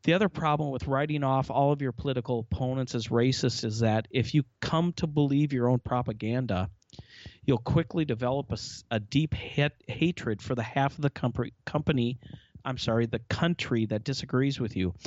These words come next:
And if you hate people, you tend to alienate them. For example, take the Democratic strategist on C N N who start-, sarcastically blurted out, "Oh, poor white people," when she was asked about the white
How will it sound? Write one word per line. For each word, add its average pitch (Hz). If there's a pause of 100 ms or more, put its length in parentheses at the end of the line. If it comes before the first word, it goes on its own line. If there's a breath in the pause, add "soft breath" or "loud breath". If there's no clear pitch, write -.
(240 loud breath)
And 131
if 127
you 143
hate 175
people, 127
you 123
tend 139
to -
alienate 127
them. 78 (400 soft breath)
For 156
example, 147
take -
the 127
Democratic 131 (100)
strategist 127
on 113
C 135
N 120
N 120
who 120
start-, 120
sarcastically 131
blurted 117
out, 104 (480 soft breath)
"Oh, 139
poor 143
white 123
people," 101
when 107
she 127
was 107
asked 120
about 117
the 104
white 110